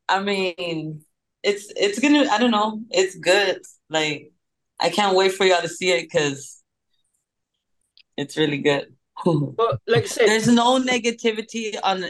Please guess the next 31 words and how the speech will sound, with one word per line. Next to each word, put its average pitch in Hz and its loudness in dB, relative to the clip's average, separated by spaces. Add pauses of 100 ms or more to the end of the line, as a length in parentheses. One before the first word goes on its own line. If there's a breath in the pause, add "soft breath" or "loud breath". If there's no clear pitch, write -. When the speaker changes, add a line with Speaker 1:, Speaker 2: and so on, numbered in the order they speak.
Speaker 1:
on 185 -4
set 196 -4
ever 185 -2
either. 180 -4
Like, 147 -6 (1600)
it's, 185 0 (180)
it's 175 -4
very, 196 4
everybody 214 2
is 180 0
very, 180 0
like, 165 -4 (160)
communicating 165 -2
with 156 -4
each 147 -6
other. 127 0 (680)
Speaker 2:
Cool. 139 -8 (460 soft breath)
'Cause 202 2 (100)
like 220 2
I 208 0
said, 202 2 (140)
when 185 0 (120)
I 208 0
first 220 -6
met 175 -6
you 165 -2
and 160 -6
I 165 -6
first 185 -2
read 165 2
it, 147 -2